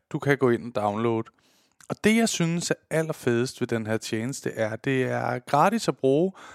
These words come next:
og så skal du ikke lave et login og holde styr på en ekstra adgangskode til din samling. Jeg har i hvert fald tusind adgangskoder efterhånden. Pluto T V's app er virkelig nem at bruge, og så er indholdet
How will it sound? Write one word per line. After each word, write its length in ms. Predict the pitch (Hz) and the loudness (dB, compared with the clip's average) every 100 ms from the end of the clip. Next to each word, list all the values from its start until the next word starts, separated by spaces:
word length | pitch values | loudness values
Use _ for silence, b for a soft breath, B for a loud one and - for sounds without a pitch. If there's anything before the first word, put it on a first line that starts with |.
| B B - | B B -6
og 80 | |
så 140 | 131 170 | 0 0
skal 200 | - 160 | 2 2
du 40 | |
ikke 160 | 170 156 | 2 2
lave 360 | 139 147 170 - | 4 4 2 -2
et 140 | 143 | -2
login 480 | 135 127 - 170 196 - - | 2 0 2 0 0 -4 -8
og 80 | 110 | -2
holde 160 | 123 | -2
styr 280 | 117 - 175 | -2 2 2
på 120 | 143 | 2
en 100 | 151 127 | 0 0
ekstra 340 | 139 - 156 | -2 0 -2
adgangskode 840 | 127 131 156 160 - - 139 131 | 2 0 0 -6 -6 -2 0 2
til 180 | 131 135 | 0 0
din 140 | 127 123 | 0 2
samling. 540 | 127 117 127 156 143 - B B - | 4 4 2 -2 -2 -8 B B -2
Jeg 100 | 117 | 2
har 140 | 123 | 4
i 40 | |
hvert 180 | 120 120 | 4 2
fald 240 | - 120 - - | 2 -2 -4 -8
tusind 420 | - 175 135 127 | -6 -6 -4 -2
adgangskoder 640 | 107 107 123 - - 107 104 | -2 -2 -4 -8 -4 -2 -2
efterhånden. 460 | - 104 104 117 - B B B B B | -4 -6 -6 -6 -14 B B B B B
Pluto 360 | - 208 202 190 | 0 2 2 0
T 120 | - | 2
V's 340 | 151 139 131 120 | 4 4 4 4
app 160 | 123 - _ | 2 -2 _
er 280 | 110 110 107 - _ - | 2 4 2 -4 _ -4
virkelig 440 | 143 180 160 147 - - | 2 2 2 -2 -2 -4
nem 260 | 117 113 | 0 2
at 120 | 117 | 0
bruge, 300 | - 95 98 - _ | -2 -4 -6 -8 _
og 80 | - | -6
så 180 | - 175 | 2 4
er 120 | 180 - | 2 2
indholdet 640 | 208 196 190 165 165 147 | 0 2 2 2 2 0